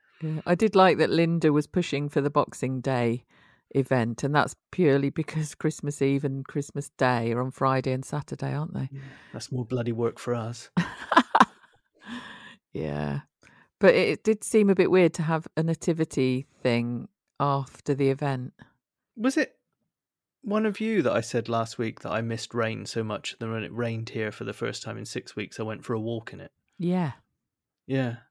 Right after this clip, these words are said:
Speaker 2: I d-, I think I might have mentioned that off air, didn't I? But I can relate to Philip missing rain.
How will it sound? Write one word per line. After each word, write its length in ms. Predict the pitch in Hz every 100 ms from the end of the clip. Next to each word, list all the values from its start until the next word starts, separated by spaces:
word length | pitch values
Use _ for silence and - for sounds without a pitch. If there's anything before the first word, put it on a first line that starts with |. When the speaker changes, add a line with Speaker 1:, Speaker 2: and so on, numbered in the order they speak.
| _ _ -
Speaker 2:
I 60 |
d-, 100 | 120
I 60 | 127
think 240 | 120 131
I 40 | 127
might 120 | 120
have 80 | 117
mentioned 360 | 117 120 117
that 100 | 110 113
off 240 | 120 -
air, 220 | 101 101
didn't 280 | 113 110 113
I? 200 | 107 104 _ _ - - - - - _ _ -
But 420 | 120 - - - _ 147
I 120 | 143
can 200 | - 151
relate 360 | 156 175 196
to 80 | -
Philip 340 | - 113 107 -
missing 400 | 113 - 110 107
rain. 380 | 101 95 123